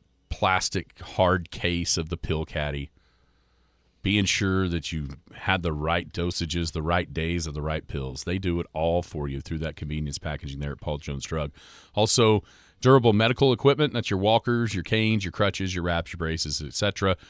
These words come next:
Most insurances are accepted, and here's another thing about Paul Jones Drug that some people may not know. They got all kinds of cool gifts and greeting cards down there as well.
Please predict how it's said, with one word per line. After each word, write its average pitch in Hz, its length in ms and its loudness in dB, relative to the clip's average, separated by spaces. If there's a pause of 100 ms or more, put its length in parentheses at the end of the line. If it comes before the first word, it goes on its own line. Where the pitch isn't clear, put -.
(280)
Most 127 260 4
insurances 135 600 2
are 120 100 4
accepted, 113 400 0
and 110 160 2
here's 120 300 0
another 123 240 0
thing 78 200 -4
about 73 200 -6
Paul 80 180 -4
Jones 76 240 -4
Drug 80 240 -4
that 71 120 -12
some 76 180 -6
people 78 220 -8
may 78 140 -4
not 80 160 -4
know. 101 240 -4 (840)
They 95 60 -2
got 92 120 2
all 104 100 6
kinds 113 240 0
of 85 80 -4
cool 117 260 2
gifts 101 460 0
and 104 160 -2
greeting 113 320 2
cards 85 340 0
down 87 180 0
there 87 140 0
as 73 120 -6
well. 87 320 -2